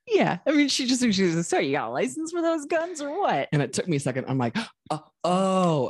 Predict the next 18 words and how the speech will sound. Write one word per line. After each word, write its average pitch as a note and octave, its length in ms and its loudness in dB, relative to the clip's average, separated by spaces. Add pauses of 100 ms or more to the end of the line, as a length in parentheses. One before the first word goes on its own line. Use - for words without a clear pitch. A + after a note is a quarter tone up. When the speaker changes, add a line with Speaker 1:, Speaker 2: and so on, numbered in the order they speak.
(160)
Speaker 2:
okay. B2+ 340 -4
Thank C#3 280 -6
you." A2+ 220 -10
Speaker 1:
Your D#3+ 160 6
Speaker 2:
Uh, C3+ 120 -8
Speaker 1:
arms, D#3+ 380 4
babe. C#3+ 460 -6
Speaker 2:
<laughs> - 40 -6 (1160)
Speaker 1:
You D#4 180 6
do, A4+ 320 6
like, A3 240 6
you, A3 180 4
you, G#3 220 6
but - 220 0
you A3+ 180 4
work G3+ 400 0 (100)
extraordinarily D#3 920 0
hard B2+ 480 -2